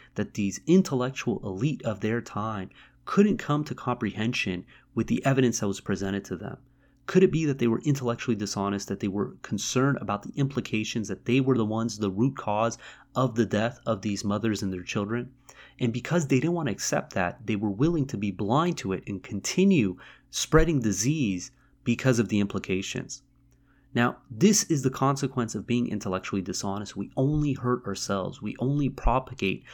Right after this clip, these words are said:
the falsehood that we're holding on to. Someone who's sincere, someone who believes in God, is gonna look for every opportunity to refine their belief, to come closer to the truth,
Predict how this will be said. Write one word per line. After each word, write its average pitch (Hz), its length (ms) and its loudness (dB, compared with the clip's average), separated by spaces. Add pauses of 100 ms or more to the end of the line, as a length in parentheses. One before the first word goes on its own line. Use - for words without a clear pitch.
(220)
the - 100 -4
falsehood 127 680 0 (240)
that 107 120 0
we're 110 120 0
holding 135 420 2
on 98 220 -8
to. - 240 -12 (420)
Someone 160 280 0
who's 139 200 2
sincere, 123 480 0
someone 135 260 0
who 117 120 -2
believes 110 320 -2
in 101 100 0
God, 104 360 -4 (360)
is 110 160 -2
gonna 151 180 2
look 131 300 2
for - 220 -2
every 151 260 -2
opportunity 120 720 -2
to - 160 -6
refine 107 480 0
their 104 140 -2
belief, 95 420 -4
to - 120 -12
come 113 180 -4
closer 127 500 2
to - 160 -8
the 98 100 -4
truth, 101 380 -2